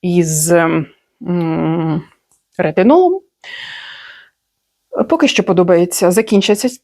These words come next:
ті, почну використовувати ось цей. Далі, для миття унітаза якась ось така пінка. Ніколи не користувалася пінкою, а тепер спробую користуватися пінкою.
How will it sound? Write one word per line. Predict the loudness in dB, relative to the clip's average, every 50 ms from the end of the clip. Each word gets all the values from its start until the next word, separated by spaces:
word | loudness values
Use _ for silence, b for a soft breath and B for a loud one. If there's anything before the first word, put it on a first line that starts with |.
| _ _
ті, | 0 2 2 2 0 -6 -2 -2
почну | 0 0 4 4 4
використовувати | 4 4 0 -2 -4 -4 -2 0 0 2 2 0 0 0 -4 -2 0
ось | -2 -2 -2 -4 -6 -6
цей. | -4 -4 -2 0 0 -2 -2 -4 -8 -12 -12 -14 -16 -20 _ _ _ B B B B B B B B B B B B -4
Далі, | -2 -2 2 2 2 4 4 4 4 2 0 -2 -4 -4 -6 -8 -12 _
для | -6 0 2 2 4 4 2 2 0 0
миття | 0 2 2 2 -2 -6 _ -6 -4 -4 -4 0
унітаза | 0 2 2 2 2 0 _ 0 2 2 2 2 2 0
якась | 0 0 0 -2 -4 -6
ось | -14 -18
така | _ -8 -6 -6 -6 -6 _
пінка. | -8 -8 -6 -6 -8 -6 -6 -2 2
Ніколи | 2 0 2 2 2 2 2 2
не | 0 -2
користувалася | -2 -4 -4 -6 -8 -8 -8 -4 -2 0 0 -2 0 -2 -4
пінкою, | 0 2 2 2 4 2 0 0 0 -4 -8 _ _ _ _ _ _
а | -6 -2
тепер | -2 -2 -2 -2 -4 -4
спробую | -6 -6 -6 -4 -2 -2 -2 -2
користуватися | -2 -6 -8 -8 -10 -12 -4 -4 -4 -4 -4 -8 -10 -8 -12 -12 -14 _ _ _
пінкою. | -10 -6 -4 -4 -4 -4 -6 -4 -2 -2 -2 -2 -4 -4 -4 -4 -4 -4